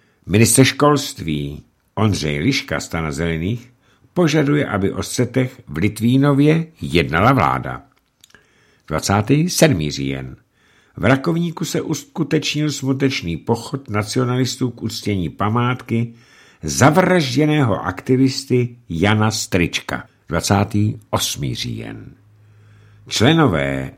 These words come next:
a sympatizanti dělnické strany uspořádali Den národní jednoty. Manifestace pod tímto názvem se konala odpoledne na náměstí Jiřího z Poděbrad v Praze. Akce se zúčastnilo zhruba dvě stě padesát aktivistů,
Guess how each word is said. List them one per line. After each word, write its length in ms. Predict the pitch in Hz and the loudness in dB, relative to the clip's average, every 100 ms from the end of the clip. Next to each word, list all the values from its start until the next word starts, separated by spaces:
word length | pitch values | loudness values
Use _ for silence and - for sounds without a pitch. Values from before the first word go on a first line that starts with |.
| - | -6
a 120 | 80 | -4
sympatizanti 880 | - 113 110 120 120 113 123 117 113 | 0 -2 0 -2 -2 -2 -2 -2 0
dělnické 560 | 104 98 90 - 78 | 0 0 -2 -6 -8
strany 460 | - 87 87 104 117 - _ _ _ _ | -6 -4 -2 0 -2 -6 _ _ _ _
uspořádali 840 | 120 113 - 135 135 135 131 123 | -2 -2 2 4 4 4 2 2
Den 320 | 101 107 101 98 | 2 2 0 0
národní 580 | 101 98 98 85 80 | 0 0 0 0 -2
jednoty. 520 | 78 67 67 62 62 60 _ _ _ _ _ _ | -2 -4 -8 -10 -14 -16 _ _ _ _ _ _
Manifestace 720 | - 104 175 143 123 104 92 92 | -2 0 2 2 0 -2 -4 -4
pod 200 | 92 92 | -4 -6
tímto 280 | 98 - 78 | -6 -6 -4
názvem 680 | 82 90 85 101 120 139 | -2 -2 0 -2 -2 -2
se 160 | - 95 | -4 -6
konala 460 | - 110 107 95 - | -2 0 0 -2 -2
odpoledne 760 | 113 - 131 131 123 131 139 139 - _ | -6 -2 2 2 2 0 -2 -4 -20 _
na 120 | 87 | -4
náměstí 560 | 87 98 101 113 - 92 | -2 -2 0 -2 -2 -4
Jiřího 460 | 82 87 95 85 87 | -2 0 -2 -4 -6
z 100 | - | -6
Poděbrad 540 | 95 92 98 110 117 | -2 0 0 -2 -4
v 80 | - | -4
Praze. 440 | - 85 69 65 - _ _ _ _ _ _ _ _ _ - | 2 2 2 -6 -12 _ _ _ _ _ _ _ _ _ -6
Akce 280 | 110 - 160 | -2 0 2
se 160 | 156 | 2
zúčastnilo 640 | 127 156 - 156 - 156 147 | 0 -2 -2 -2 -2 0 2
zhruba 280 | 135 135 | 4 4
dvě 160 | 117 113 | 2 0
stě 160 | - 113 | -2 -2
padesát 480 | 101 90 82 76 | -2 -2 -4 -6
aktivistů, 760 | 87 - 113 117 123 - 147 165 | -8 -4 -2 -2 -2 -4 -4 -4